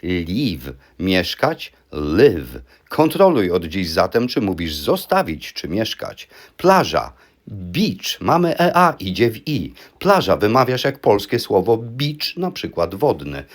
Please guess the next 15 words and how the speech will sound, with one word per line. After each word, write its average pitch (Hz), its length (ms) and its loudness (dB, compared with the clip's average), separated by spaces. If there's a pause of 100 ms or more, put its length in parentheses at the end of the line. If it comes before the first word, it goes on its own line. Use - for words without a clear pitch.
(200)
Gdy 101 260 0
widzisz 214 340 0
w - 60 -14
pisowni 175 560 2 (120)
E 170 240 4
E, 147 240 2
czytasz - 540 -2
zawsze 90 600 -2
jak 107 220 -2
polskie 78 440 -4
i. 73 340 -10 (100)
Zawsze. - 500 -2 (260)
Kartka, - 580 2
arkusz, - 600 -2 (220)
sheet. - 640 -4